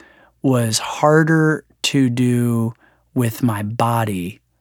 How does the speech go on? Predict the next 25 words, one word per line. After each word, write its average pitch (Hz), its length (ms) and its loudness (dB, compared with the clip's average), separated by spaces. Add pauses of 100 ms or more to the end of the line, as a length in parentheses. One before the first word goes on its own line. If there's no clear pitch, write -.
(160)
and 120 240 0
less 127 300 0
hard 117 420 -4
to 120 60 -6
do 107 360 -4
with 107 280 -6
my 95 180 -6
mouth - 600 -6
than 110 160 -4
I 92 120 -8
thought, - 460 -10 (760)
in 123 200 4
that 117 280 -2 (220)
I 123 80 0
felt 127 260 0
like 117 160 -2
my 113 180 0
body 117 480 0
was 113 320 -4
the 123 140 -4
culprit 120 640 -2 (260)
for 117 460 -4 (160)
stopping 113 640 0
and 107 160 -4
starting 110 520 -2